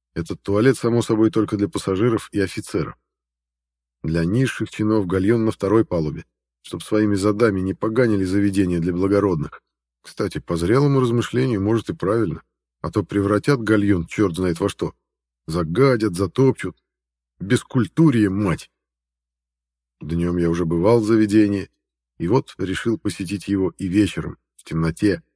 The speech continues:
когда корабль встал на стоянку у небольшой пристани, предназначенной именно для таких случаев.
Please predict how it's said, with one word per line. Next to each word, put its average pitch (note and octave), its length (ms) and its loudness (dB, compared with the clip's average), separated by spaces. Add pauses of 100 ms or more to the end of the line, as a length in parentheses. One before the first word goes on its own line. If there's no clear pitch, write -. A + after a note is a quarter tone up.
(200)
когда F2 280 -6
корабль G2 400 0
встал G2+ 260 0
на F#2+ 100 -2
стоянку G2 520 -2
у F2+ 40 -2
небольшой F2+ 420 -2
пристани, G2+ 560 -4 (200)
предназначенной G2+ 720 -2
именно G2+ 220 0
для G2 120 -2
таких G2+ 340 -2
случаев. E2+ 420 -8